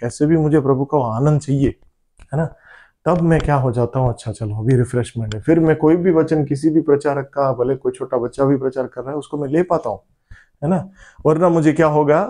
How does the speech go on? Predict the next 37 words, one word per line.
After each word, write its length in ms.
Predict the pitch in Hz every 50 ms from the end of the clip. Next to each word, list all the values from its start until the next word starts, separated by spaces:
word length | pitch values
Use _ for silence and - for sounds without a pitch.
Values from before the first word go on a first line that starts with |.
| 233
अगर 280 | 160 151 135 131 139 139
ऐसा 320 | 139 135 139 - - 151
है, 360 | 143 147 156 180 190 165 143 127
मैं 360 | 123 120 127 131 131 131 120
ध्यान 220 | 127 131 131 135
नहीं 280 | 135 127 131 139 139 135
है, 280 | 131 131 131 131 127
मेरा 340 | 127 127 127 123 123 120 120 - _ - - - _ _ _
प्रथम 240 | 135 135 139 143 139
स्थान 260 | 127 - 131 131 131 127
नहीं 160 | 127 123 123
है, 100 | 120 120
इस 100 | 113 117
उत्तम 380 | 135 139 - - 175 160 156 123
भाग 220 | 135 135 135 127 -
को 80 | - 139
मैंने 220 | 131 131 131 131
तुच्छ 240 | 117 - 135 - - 131
गिन 240 | 127 127 127 123
लिया 200 | 117 123 120 120
है, 220 | 117 113 123 117 120
ढीलापन 480 | 104 120 120 127 135 127 123 127 123 117
में 120 | 127 127 120
चला 240 | - 127 123 123 120
गया, 240 | 113 120 123 123 123
प्रथम 360 | - 131 131 - 139 131 123
भाग 160 | 127 127 127
से 160 | - - 127
दूसरे 280 | 123 131 123 - 143 139
भाग 220 | 117 123 127 131
पर 160 | 127 - 131
लेके 240 | 123 120 120 - 123
चला 260 | 117 - 120 120 120
गया, 240 | 113 113 117 120 123 120
केयरलेस 460 | - - 123 123 123 135 135 131 131
चला 240 | - - 120 120 120
गया, 200 | 120 120 120